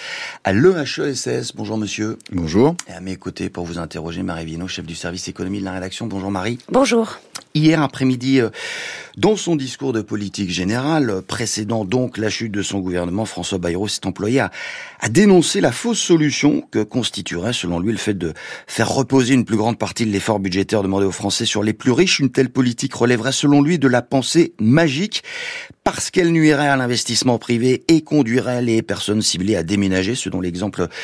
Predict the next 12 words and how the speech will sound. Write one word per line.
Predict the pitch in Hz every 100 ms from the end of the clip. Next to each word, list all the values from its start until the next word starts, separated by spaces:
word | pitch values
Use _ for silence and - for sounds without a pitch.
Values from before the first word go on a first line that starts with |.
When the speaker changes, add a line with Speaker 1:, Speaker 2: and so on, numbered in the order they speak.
| - -
Speaker 1:
britannique | - 101 120 123 127 123
nous | 127 113
apporterait | 131 139 - 135 139
la | 139
preuve. | - 180 -
Est-ce | -
que | -
vous | 151
partagez, | 131 131 - 110 101 113 - -
euh, |
ce | - -
raisonnement ? | - 85 78 78 73